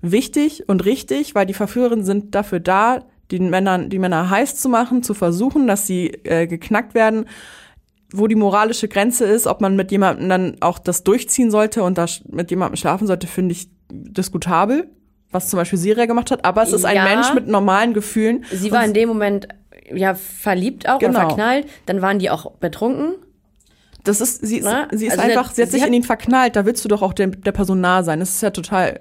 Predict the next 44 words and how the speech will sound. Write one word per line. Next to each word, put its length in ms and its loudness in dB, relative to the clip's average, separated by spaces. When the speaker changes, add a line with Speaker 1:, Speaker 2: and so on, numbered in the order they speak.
Speaker 1:
in 60 -2
Speaker 2:
Ich 60 2
Speaker 1:
Ordnung. 140 4
Speaker 2:
würde 140 2
nicht 180 0
sa-, 80 -4
also 240 -4
ja 160 -2
klar 180 -2
kann 140 -4
man 100 -2
darüber 380 -4
streiten, 340 -4
aber 140 -2
ich 80 -8
würde 140 -4
nicht 120 -4
sagen, 220 -2
dass 160 -8
die 80 -8
großartig 500 -6
was 140 -6
damit 220 -4
falsch 200 -4
gemacht 300 -8
hat. 180 -8
Speaker 1:
Nein, 300 0
Speaker 2:
Die 60 2
Speaker 1:
auf 40 2
gar 120 4
Speaker 2:
Jungs, 100 0
Speaker 1:
keinen 120 0
Fall. 340 0
Speaker 2:
die 140 -2
Jungs 460 0
sind 280 0
vergeben 600 -2
in 120 -2
dem 120 0
Moment 460 -2
und 160 -2
die 40 -6
Mädels, 600 0
äh, 300 0